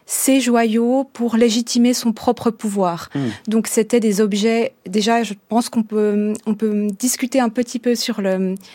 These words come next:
Speaker 1: la symbolique des bijoux, parce que c'est des objets qui touchaient le corps. Donc, euh, c'est pas simplement des objets qui étaient possédés par les rois, c'est des objets qui ont, qui entraient directement en contact avec eux.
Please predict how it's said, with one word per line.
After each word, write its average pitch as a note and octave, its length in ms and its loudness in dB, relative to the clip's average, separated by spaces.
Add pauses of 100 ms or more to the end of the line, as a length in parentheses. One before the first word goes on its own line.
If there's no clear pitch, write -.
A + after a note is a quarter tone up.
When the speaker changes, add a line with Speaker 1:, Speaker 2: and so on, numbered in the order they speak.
(360)
Speaker 1:
la G#3 140 2
symbolique B3+ 680 2
des A3 120 2
bijoux, A#3 520 2
parce G3+ 240 -2
que A3+ 300 -2 (120)
c'est - 220 -2
des G#3 180 0
objets B3 220 2
qui A#3+ 120 -6
touchaient C4 340 0
le A#3 100 0
corps. F3 460 -2
Donc, G3+ 240 -2
euh, G3+ 180 0 (440)
c'est A#3+ 160 2
pas D4 180 4
simplement B3+ 400 2
des A3+ 160 2
objets A3+ 240 2
qui C#4 80 0
étaient G#3+ 160 2
possédés A3+ 380 0
par G#3+ 200 -2
les G#3+ 120 0
rois, B3 320 -2
c'est A#3+ 140 0
des G3+ 180 -2
objets A3+ 240 0
qui B3+ 100 -6
ont, G#3+ 80 -2 (240)
qui A#3 80 -6
entraient A3+ 280 -4
directement A#3+ 520 0 (380)
en A#3 100 4
contact C4 600 0
avec G#3+ 340 0
eux. G3 100 2